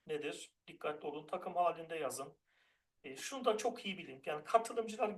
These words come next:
gittikten sonra, yurt dışı hareketleri gittikten sonra sizlerle iletişimi bu konuyla ilgili olarak kesecektir. Kesinlikle yardım, yardım beklemeyin. O yüzden de katılımcılarımızı seçerken, başlayıp projeyi yazarken ciddi manada size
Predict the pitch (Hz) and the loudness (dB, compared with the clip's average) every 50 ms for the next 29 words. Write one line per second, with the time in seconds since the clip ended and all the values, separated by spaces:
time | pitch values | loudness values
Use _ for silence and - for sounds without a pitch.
0 | 190 - - - 202 196 - - - 196 - - 202 202 196 - - - 151 151 | -6 -12 -14 -12 -12 -12 -12 -12 -14 -10 -6 -4 -2 -2 0 0 0 -2 -2 -4
1 | 156 156 151 - - - - 170 175 - - - - 170 170 - - - - - | -4 -6 -8 -8 -6 -4 -4 -4 -4 -6 -8 -10 -10 -12 -14 -14 -16 -20 -20 -18
2 | - - 180 175 180 - - 143 147 165 180 - - _ - - - _ _ _ | -8 -6 -4 -2 -2 -2 -2 -2 -2 -2 -4 -6 -12 _ -20 -20 -20 _ _ _
3 | _ _ - - - - 240 208 185 170 151 139 - - - - 196 185 180 180 | _ _ 0 2 2 2 2 0 0 0 0 0 0 -2 -4 -4 -4 -6 -6 -4
4 | - - - - 160 160 165 175 - - - _ _ _ _ _ _ _ - 185 | -4 -4 -6 -6 -6 -6 -6 -6 -6 -8 -12 _ _ _ _ _ _ _ -16 -14
5 | 208 214 208 - 208 175 151 147 143 147 160 175 180 180 180 165 143 165 196 - | -14 -12 -6 -4 -4 -4 -4 -4 -4 -6 -6 -6 -8 -8 -8 -6 -4 -4 -4 -4
6 | - - 180 - 180 156 143 143 - 147 - - 208 - - 185 160 - - 151 | -4 -4 -4 -4 -4 -6 -8 -8 -10 -8 -4 -2 0 0 0 -2 -6 -8 -8 0
7 | 156 180 175 165 - 147 - 170 165 147 147 160 180 214 214 - _ _ - - | 4 6 6 6 4 2 2 4 4 6 6 4 0 -2 -4 -10 _ _ -20 -20
8 | - _ _ _ - 156 170 196 196 - - 185 180 151 139 139 156 196 208 - | -20 _ _ _ 0 2 4 4 4 4 4 4 4 6 4 4 2 2 -2 -4
9 | - - 208 247 269 262 254 240 - 277 269 254 - - 131 127 - - - 185 | 4 8 8 10 10 8 4 6 8 8 10 10 8 4 0 -2 0 2 2 2
10 | - 226 214 214 202 190 196 185 175 170 147 139 135 - - - 160 - - 214 | 2 2 0 0 0 0 0 -2 -2 -2 -4 -4 -2 -2 -2 -2 -2 -2 0 -2
11 | 185 - - - 120 - - _ _ _ - - _ _ _ _ 180 220 214 - | -2 -2 -4 -6 -6 -6 -8 _ _ _ -20 -20 _ _ _ _ 6 6 8 6
12 | - 160 143 135 - - - 185 180 175 180 156 143 135 139 135 175 175 175 - | 4 0 0 0 -4 -6 -6 -4 -4 -2 -2 -2 -2 -2 0 2 2 0 0 0
13 | 135 127 127 127 - - 156 156 - - 214 202 185 156 139 135 139 135 131 135 | -6 -6 -8 -10 -12 -12 -12 -10 -6 -4 -2 0 4 4 4 4 2 2 0 2
14 | 131 - - - 151 147 165 170 170 - | 2 2 0 -2 -2 -2 -4 -4 -4 -6